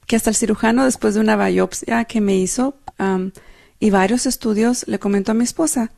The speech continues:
a mi esposo, perdón, cuando aún estaba yo inconsciente, que muy probablemente tenía quizá un cáncer agresivo, ya que en todo mi cuerpo estaban formándose tejidos grasos que se expandían rápidamente y eran muy dolorosos.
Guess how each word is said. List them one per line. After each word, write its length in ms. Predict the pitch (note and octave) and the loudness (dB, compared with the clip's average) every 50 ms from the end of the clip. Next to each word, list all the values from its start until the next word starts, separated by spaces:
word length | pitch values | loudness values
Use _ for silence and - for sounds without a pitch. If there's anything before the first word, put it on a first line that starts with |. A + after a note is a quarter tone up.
| - - | -8 -4
a 60 | G#3 | -2
mi 80 | G#3+ | -2
esposo, 380 | G#3+ - - C4+ B3+ - - A3 | -2 0 0 0 0 0 -2 -4
perdón, 340 | - G3+ G3+ G#3 G#3+ G#3+ - - - - - - - - | -2 -2 -2 0 -2 -4 -4 -10 -20 -20 -20 -20 -12 -4
cuando 280 | - A3+ A3+ G#3+ G#3+ | 0 0 2 2 2
aún 180 | G#3+ G#3+ A3 A#3 | 2 2 2 2
estaba 340 | B3 - - - A3+ A3+ A3+ | 0 0 0 0 0 0 0
yo 140 | G#3 G3 A3 | 0 0 -2
inconsciente, 720 | G#3+ G#3 - A#3 A3+ - - G#3+ G#3 G3 - - C4 D#4+ - - - - - - - - _ _ _ | -2 -2 0 -2 -2 0 0 0 0 0 -2 -4 -6 -6 -8 -12 -20 -20 -20 -20 -20 -20 _ _ _
que 120 | - - | -2 0
muy 140 | A#3+ A#3+ B3+ | 2 2 2
probablemente 560 | B3+ - C#4 C4+ C4+ C4 B3+ A#3+ B3 A#3 A#3+ | 2 2 2 2 2 2 2 2 2 0 0
tenía 560 | A#3 - A3+ G#3+ G#3+ G#3+ G#3+ A3 A3 G#3+ A3 _ _ _ _ _ - - - _ - - | 0 0 0 0 2 2 2 2 0 0 -2 _ _ _ _ _ -20 -20 -20 _ -20 -12
quizá 240 | - A#3+ - - A3 | -10 -6 -2 0 0
un 80 | A3 G#3+ | 0 0
cáncer 340 | - A3 G#3+ G3+ - A3 G#3 | 0 0 0 0 0 -2 -2
agresivo, 540 | G3+ F#3+ G#3+ G#3 - C#4+ C4+ C4 A#3+ A3 - _ _ _ _ - - - _ _ _ _ _ _ _ _ _ _ _ _ | -2 -2 -4 -4 -2 -2 -2 0 -2 -2 -4 _ _ _ _ -20 -20 -20 _ _ _ _ _ _ _ _ _ _ _ _
ya 160 | - A3 A#3 A#3 | -2 0 0 2
que 100 | - B3+ | 2 0
en 60 | A#3+ | 2
todo 200 | - A#3+ A#3+ B3 | 2 2 2 4
mi 120 | A#3+ A#3 | 2 0
cuerpo 280 | A3 - A3+ G#3 - A3+ | -2 -2 -4 -4 -4 -4
estaban 280 | - - G#3+ G#3 G#3 | -4 -2 0 0 0
formándose 600 | G#3 - G#3 F#3+ G3 G3 G3 G3+ G#3 - - G3+ | 0 -2 -2 0 0 0 0 0 -2 -2 -4 -4
tejidos 500 | - - F#3+ - - - F#3+ G3 G3+ G3 | -4 -4 -8 -6 -4 -4 -2 0 -2 -2
grasos 600 | F#3 - F#3 F#3+ F#3+ G3+ - - E4+ F4+ - - - - - - - - - - - - _ - | -2 -2 0 0 0 -2 -2 -4 -4 -4 -6 -8 -14 -18 -20 -20 -20 -20 -20 -20 -20 -20 _ -4
que 100 | - A3 | -2 0
se 100 | - A3+ | 0 0
expandían 600 | G#3+ - - - G#3 G3 G3+ G3 G3+ G#3 A3+ A3+ | -2 -2 -2 -2 0 0 2 2 2 2 2 0
rápidamente 920 | A#3+ A3 - - G#3+ G#3+ G#3 G#3 G#3 G#3 G3+ G3 - - G#3+ G#3 - - _ _ _ _ _ _ _ _ | 0 -2 0 0 0 0 2 2 2 0 0 -2 -4 -4 -4 -4 -4 -6 _ _ _ _ _ _ _ _
y 160 | - - G3+ G#3 | -6 -2 0 0
eran 200 | G#3 A3 G#3+ G#3+ | 2 2 2 2
muy 160 | G#3 G#3 G3 | 2 2 2
dolorosos. 720 | G3+ F#3+ F#3+ G3 G#3 A3+ A#3 - - G#3+ G3+ - - _ | 2 2 2 2 0 0 -2 -2 -4 -8 -10 -10 -14 _